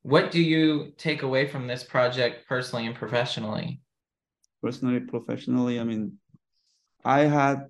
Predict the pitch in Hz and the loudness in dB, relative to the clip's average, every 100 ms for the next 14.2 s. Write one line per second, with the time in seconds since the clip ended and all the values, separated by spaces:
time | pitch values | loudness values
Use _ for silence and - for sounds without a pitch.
0 | - 123 123 - 113 101 _ 104 117 113 | 0 2 2 0 -6 -6 _ -2 0 -2
1 | - 110 - 120 117 - - 135 156 190 | -4 -8 -4 -2 -2 -2 2 4 4 0
2 | - _ _ _ _ _ - 101 104 95 | -8 _ _ _ _ _ -4 -2 -2 -4
3 | 104 101 - 120 104 - 104 107 127 147 | -6 -10 -8 -8 -8 -4 -2 0 2 2
4 | 170 170 175 _ _ _ _ 90 98 117 | 0 -4 -10 _ _ _ _ -8 -4 -2
5 | 120 139 165 175 _ 98 90 85 - 73 | 2 2 0 -10 _ -10 -4 -2 -2 -4
6 | - _ _ _ _ _ _ _ _ _ | -10 _ _ _ _ _ _ _ _ _
7 | _ _ - 156 139 131 127 135 131 - | _ _ 2 4 4 2 2 2 2 -6
8 | - - - _ _ _ _ _ _ _ | -10 -12 -20 _ _ _ _ _ _ _
9 | _ _ _ - 123 - - 139 139 156 | _ _ _ 4 4 4 2 2 4 2
10 | 143 127 123 - 123 131 127 120 123 113 | 4 2 4 0 -2 -2 -2 -4 -4 -4
11 | 120 117 127 123 95 98 - 80 - 92 | -2 2 2 2 -2 -6 -8 -10 -4 -4
12 | 90 - 123 123 117 101 101 92 - _ | -2 -2 0 0 -2 -2 -4 -6 -14 _
13 | _ - 131 117 117 120 117 - 87 - | _ -2 0 2 2 2 0 -4 -6 -6
14 | - - | -10 -12